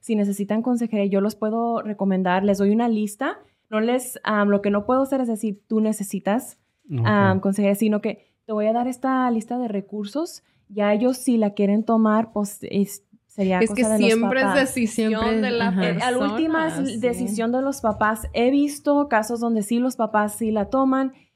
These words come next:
Speaker 1: y la mera verdad he visto casos donde sigue como que ese ciclo de, de trauma, de, de todo y no, es muy difícil de romper.
Speaker 2: Sacarlo de ahí.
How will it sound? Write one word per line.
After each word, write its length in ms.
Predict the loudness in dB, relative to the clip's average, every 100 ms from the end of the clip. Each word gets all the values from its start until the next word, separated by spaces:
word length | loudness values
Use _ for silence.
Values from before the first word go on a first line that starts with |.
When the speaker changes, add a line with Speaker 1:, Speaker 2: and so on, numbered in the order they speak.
| _ -4
Speaker 1:
y 340 | 0 0 0
la 140 | 0
mera 200 | 0 0
verdad 220 | 0 0 0
he 40 |
visto 380 | -2 -4 -4 0
casos 380 | 0 0 -4 -2
donde 600 | 0 2 2 2 0 -6
sigue 340 | -4 -2 -2 0
como 300 | 2 2 0
que 100 | -4
ese 160 | -4
ciclo 460 | -4 -6 -2 0 0
de, 340 | 2 2 0
de 120 | 0 -2
trauma, 520 | 0 2 2 2 0
de, 380 | 0 0 0 -2
de 80 | -2
todo 360 | 0 0 0 -2
y 120 | 0
no, 300 | 2 2 0
es 140 | 0
muy 220 | 2 4 4
difícil 520 | 2 0 -4 -2 0
de 200 | 0 0
romper. 440 | 0 -4 -2 0
Speaker 2:
Sacarlo 440 | -2 -2 -4 -2 0
de 100 | 0
ahí. 140 | -2